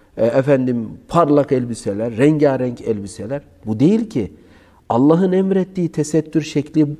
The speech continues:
bu değil. Bir de yeni gelinlikler çıktı. Yine tesettür gelinlikler, boyun açık.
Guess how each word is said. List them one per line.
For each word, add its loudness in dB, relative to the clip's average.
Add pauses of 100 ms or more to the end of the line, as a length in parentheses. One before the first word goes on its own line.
(180)
bu 2
değil. 4 (680)
Bir 4
de 2
yeni 2
gelinlikler 2 (180)
çıktı. -8 (340)
Yine 4 (340)
tesettür 0
gelinlikler, -2 (540)
boyun 4
açık. -8